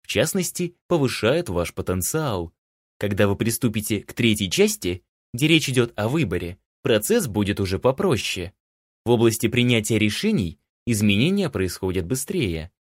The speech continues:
Но какими бы трудными ни были изменения, они необходимы, если вы хотите повысить свои способности и полностью раскрыть потенциал.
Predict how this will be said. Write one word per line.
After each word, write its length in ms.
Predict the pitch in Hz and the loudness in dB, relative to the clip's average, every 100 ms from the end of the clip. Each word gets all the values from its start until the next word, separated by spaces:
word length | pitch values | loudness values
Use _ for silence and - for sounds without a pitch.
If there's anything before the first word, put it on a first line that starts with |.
| _ | _
Но 140 | 107 107 | -2 0
какими 380 | 110 104 110 107 | 0 0 0 2
бы 140 | 110 | 0
трудными 440 | - 202 123 98 | 0 0 2 2
ни 160 | 98 107 | 2 2
были 220 | 90 95 | 2 0
изменения, 680 | 90 95 104 185 202 185 170 _ _ - | -2 -2 -2 0 0 -4 -8 _ _ -6
они 200 | 165 175 | -2 0
необходимы, 800 | 170 165 - 190 185 107 71 - _ _ _ _ _ | 0 -2 -4 -4 -2 -4 -6 -12 _ _ _ _ _
если 300 | 101 104 107 | -2 0 0
вы 100 | 104 | 0
хотите 400 | 101 107 113 110 | 2 0 0 -2
повысить 500 | 107 127 143 151 101 | -2 -2 0 0 -2
свои 200 | - 98 | 0 0
способности 840 | 98 120 120 165 127 107 - 117 113 _ - | 2 0 0 2 2 0 0 -2 -2 _ -6
и 80 | 110 | -2
полностью 480 | 185 220 165 - | 2 4 2 0
раскрыть 480 | 92 85 - 92 87 | -2 -4 -4 -6 -6
потенциал. 800 | - 101 98 90 135 127 87 71 | -8 -4 -4 -4 -4 -4 -6 -10